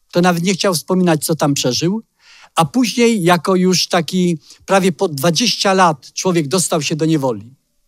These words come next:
I wyobraźcie sobie, że go bito straszliwie, a później zrobiono coś, co przechodzi ludzkie pojęcie. Wyobraźcie sobie, że zakopali go w ziemi,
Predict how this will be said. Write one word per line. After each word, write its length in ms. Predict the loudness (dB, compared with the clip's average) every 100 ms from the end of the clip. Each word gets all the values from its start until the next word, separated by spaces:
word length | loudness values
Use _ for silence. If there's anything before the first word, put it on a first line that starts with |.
| _ _ -20 -12
I 60 | 0
wyobraźcie 460 | 2 4 2 0 -2
sobie, 280 | 0 0
że 240 | 0 0 0
go 200 | 0 -2
bito 420 | -4 -6 -2 -2
straszliwie, 880 | -2 -2 -2 -2 -2 -2 0 0 0 -8 _ _ _ _ _ _ _ _ -20 _
a 100 | -6
później 380 | -2 -2 0 0
zrobiono 540 | 0 0 2 0 0
coś, 380 | -2 -2 -2 -4
co 260 | -4 -2 -2
przechodzi 500 | -2 -4 -2 -2 0
ludzkie 340 | -2 -2 -6
pojęcie. 680 | -2 2 2 0 -8 -12 -14 _ _ _ _ _ _ _ _ _ _ _ _ _ _ -20 -20 -20 -10 -2
Wyobraźcie 400 | 2 2 0 0
sobie, 200 | 0 0
że 160 | 0
zakopali 640 | 0 0 -2 -4 -2 -2 0
go 140 | -2
w 40 |
ziemi, 480 | -2 0 0 0 -2